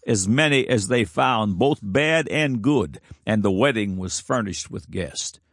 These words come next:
And when the king came in to see the guest, he saw there a man which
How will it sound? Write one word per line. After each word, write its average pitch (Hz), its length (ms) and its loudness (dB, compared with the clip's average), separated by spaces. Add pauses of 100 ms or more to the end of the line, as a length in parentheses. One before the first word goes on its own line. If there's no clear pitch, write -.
(240)
And 165 140 2
when 190 140 2
the 170 100 2
king 196 340 2
came 170 360 0
in 156 320 0
to 131 160 0
see 220 240 0
the 117 160 0
guest, 92 500 -4 (360)
he 131 160 2
saw 170 360 4
there 120 260 2
a 110 80 2
man 147 380 0
which 113 320 -2